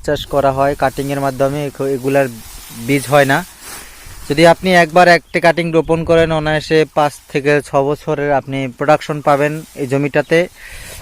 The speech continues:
আমি তো ছয় বছর কম বললাম, কিন্তু আপনার, আহ, পরিচর্যা ভালো হলে আমার মনে হয় যে আরও বেশি স্থায়িত্বে, আহ, বাড়বে।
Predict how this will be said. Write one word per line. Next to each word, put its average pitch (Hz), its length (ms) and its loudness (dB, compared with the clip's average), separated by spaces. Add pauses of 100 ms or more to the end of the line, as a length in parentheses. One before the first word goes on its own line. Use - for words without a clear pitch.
আমি 151 180 -2
তো 196 120 0
ছয় 180 180 4
বছর 190 320 4
কম 175 280 4
বললাম, 185 480 4 (260)
কিন্তু 165 220 0
আপনার, 160 380 2
আহ, 156 160 2
পরিচর্যা 165 540 2
ভালো 156 240 6
হলে 160 440 6
আমার 147 240 2
মনে 151 240 -2
হয় 160 300 2
যে 143 140 2
আরও 147 220 6
বেশি 143 340 -2
স্থায়িত্বে, 147 580 0
আহ, - 880 -12
বাড়বে। 135 420 4